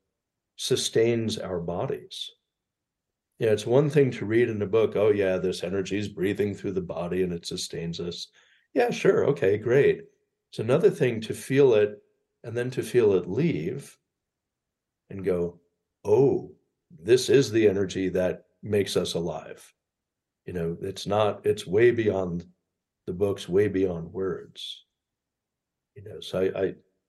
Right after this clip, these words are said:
share these words with you and, you know, trying to point to a, an experience of,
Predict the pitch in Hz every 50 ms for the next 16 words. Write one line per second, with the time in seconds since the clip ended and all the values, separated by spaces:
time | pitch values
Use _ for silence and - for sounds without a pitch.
0 | _ _ _ _ - - - 113 107 104 95 95 87 85 - 90 101 120 139 139
1 | 123 113 101 92 90 - 95 92 90 90 90 87 90 92 92 - _ _ _ _
2 | _ _ _ _ _ _ _ 101 95 87 82 - - 104 101 107 104 98 90 -
3 | - 98 98 101 90 - - 95 95 90 87 87 - - - 98 87 95 90 -
4 | - - - 107 110 113 110 107 101 92 - - 107 92 90 90 92 - -